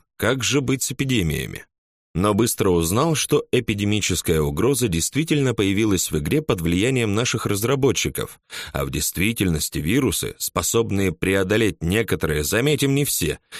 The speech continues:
межвидовые барьеры, можно пересчитать по пальцам одной руки,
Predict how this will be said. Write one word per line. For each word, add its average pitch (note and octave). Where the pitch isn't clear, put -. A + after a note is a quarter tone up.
межвидовые E2+
барьеры, E2+
можно E3
пересчитать B2
по G#2
пальцам G#2+
одной G#2
руки, A2